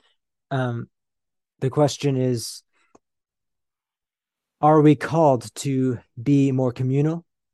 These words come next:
So is it, is it just a, a relative thing where, should we just be satisfied with what the culture and follow along with what the culture is saying? Or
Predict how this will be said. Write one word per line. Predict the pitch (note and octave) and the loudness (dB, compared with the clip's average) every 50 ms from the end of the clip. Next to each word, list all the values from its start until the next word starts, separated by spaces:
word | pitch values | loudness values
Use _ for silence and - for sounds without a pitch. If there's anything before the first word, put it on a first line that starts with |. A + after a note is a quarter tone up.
| _ _ _ _ _ _ _ _ _ _ _ - | _ _ _ _ _ _ _ _ _ _ _ -18
So | C3 - D#3+ D3 C#3+ C#3 C3+ C3 - _ _ - | -10 -4 -2 0 0 0 -2 -4 -6 _ _ -6
is | D#3 D3 A#2+ | -6 -2 0
it, | D#3 D#3 C#3+ - | 0 -2 -2 -2
is | D#3+ C#3+ D#3 | -4 -2 -2
it | E3+ | -4
just | - - E3 E3 - - - | -2 0 -2 -2 -2 -2 -4
a, | D3+ C#3+ C#3 C#3 C3 - | -4 -2 -2 -4 -8 -8
a | C#3+ C3 | -10 -6
relative | A#2+ C#3 C#3+ D#3 D#3 D3 - D#3 D#3 D3+ D3 | -2 -2 -2 -2 -4 -6 -8 -8 -8 -8 -10
thing | - - _ - D#3+ D3+ D#3 D#3+ D#3 D3 | -14 -14 _ -6 -4 -4 -4 -6 -6 -4
where, | C#3 C3 B2+ B2+ A#2+ - - - - - _ _ - - - _ _ _ | -4 -4 -2 -4 -6 -8 -10 -16 -18 -20 _ _ -20 -20 -20 _ _ _
should | - - D3+ C#3+ | -2 2 4 4
we | D3 | 4
just | B2+ D#3 D3+ - - | 6 4 4 2 2
be | - D#3 D3 C#3 B2 | 2 2 4 4 2
satisfied | - - C3+ C#3 D3 C#3+ - - C#3+ C#3+ C#3 C3 | 0 0 2 2 0 0 0 0 2 2 2 0
with | C#3 B2 - | -2 -4 -4
what | A#2 C3 C3 B2+ | -4 -6 -6 -6
the | - B2+ | -8 -12
culture | - - C#3 C3+ - - - C#3 C3+ C3 | -10 -8 -8 -8 -8 -8 -6 -6 -6 -6
and | B2+ B2+ B2+ B2 - | -6 -8 -8 -8 -2
follow | - C#3+ C3+ C#3 C#3 C3 | 2 2 4 4 4 2
along | B2+ B2 B2 B2+ C3 | 2 0 0 -2 -4
with | B2 A#2 | -8 -8
what | - B2+ A#2 | -8 -8 -8
the | B2 A#2+ | -8 -10
culture | - - C3 B2 - - C#3 | -8 -6 -6 -6 -4 -4 -4
is | C3 A#2 - | -4 -4 -4
saying? | - C3+ B2+ B2+ C3+ C#3 C#3 _ _ _ _ _ _ _ - | -2 -2 -2 -2 -4 -6 -10 _ _ _ _ _ _ _ 2
Or | - D#3 F#3 D#3+ C3+ B2+ C3+ D3+ D3+ | 4 6 6 6 4 2 0 -2 -6